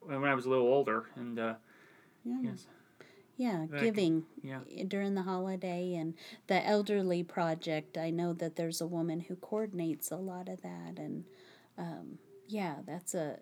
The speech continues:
Speaker 2: it's a good project because a lot of those people are forgotten, and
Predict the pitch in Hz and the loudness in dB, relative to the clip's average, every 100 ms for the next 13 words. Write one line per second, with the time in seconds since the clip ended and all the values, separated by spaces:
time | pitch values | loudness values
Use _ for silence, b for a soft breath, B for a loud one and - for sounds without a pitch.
0 | - - 190 196 220 214 - 180 160 165 | -8 -6 -6 -2 -2 -4 -6 -8 -6 -10
1 | 151 - 185 180 170 - 175 170 170 170 | -10 -8 -8 -6 -4 -4 -4 -6 -6 -6
2 | 165 170 - 175 - 143 151 - 190 165 | -6 -8 -8 -8 -6 -6 -6 -8 -8 -8
3 | - 180 170 170 170 165 156 160 | -8 -6 -6 -4 -6 -4 -4 -6